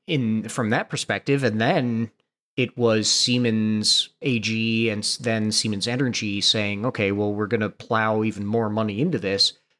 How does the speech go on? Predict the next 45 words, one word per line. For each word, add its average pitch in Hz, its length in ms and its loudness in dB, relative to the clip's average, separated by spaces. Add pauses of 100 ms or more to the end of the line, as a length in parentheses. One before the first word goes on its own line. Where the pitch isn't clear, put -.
And 123 100 2
they 123 80 4
basically 143 420 2
wedged 113 520 2
Iberdrola 110 880 0
out - 360 -6 (140)
to 113 100 -6
the 104 60 -4
point 107 320 -4
where, 104 460 0
you 117 80 -6
know, 101 100 0
I 101 140 2
don't, 113 240 0 (120)
I 107 100 -2
don't 107 220 -2
know 107 240 0
how 110 120 -2
much 104 220 -4
Iberdrola 104 440 -4
still 101 240 -4
holds, 117 440 2
but - 160 -4
it's - 260 -2
not 127 240 -2 (260)
much - 560 -6
anymore. 95 400 -10 (560)
Um, 92 680 -6 (120)
you 110 120 -8
know, 92 120 -6
they, 104 220 -2
they 101 300 -8
definitely 101 420 -6
own 104 260 -6
some 110 280 -2
shares 113 420 0
still, 117 320 0
but 98 180 -8
it's, - 300 -4
it's - 240 -6
not 101 180 -6
any 107 160 -6
kind 92 280 -10
of, 90 200 -10 (220)
uh, 87 440 -10